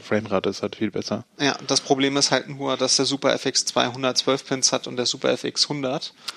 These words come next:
Speaker 2: Und
Speaker 1: Ist
Speaker 2: die
Speaker 1: ein
Speaker 2: Frage
Speaker 1: interessantes
Speaker 2: ist,
Speaker 1: Lötkonstrukt, ja.
Speaker 2: wie auch immer er das dann da reingelötet hat.
Speaker 1: <laughs>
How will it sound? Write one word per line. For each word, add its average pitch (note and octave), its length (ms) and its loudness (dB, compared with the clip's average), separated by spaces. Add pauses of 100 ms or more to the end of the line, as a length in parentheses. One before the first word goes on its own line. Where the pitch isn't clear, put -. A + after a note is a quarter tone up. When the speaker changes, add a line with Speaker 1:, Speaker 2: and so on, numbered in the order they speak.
(680)
Speaker 2:
Und C3+ 80 -2
Speaker 1:
Ist B2 140 2
Speaker 2:
die - 20 4 (100)
Speaker 1:
ein A#2+ 80 -2
Speaker 2:
Frage C3 80 4
Speaker 1:
interessantes B2+ 440 4
Speaker 2:
ist, - 40 0
Speaker 1:
Lötkonstrukt, B2 640 0
ja. G#2+ 180 2 (100)
Speaker 2:
wie C3+ 200 -4
auch C3+ 220 0
immer C#3 180 0
er C3 140 4
das C3 220 2
dann C#3 180 2
da C3 160 4
reingelötet B2+ 760 0
hat. - 220 0 (420)
Speaker 1:
<laughs> F3+ 80 -2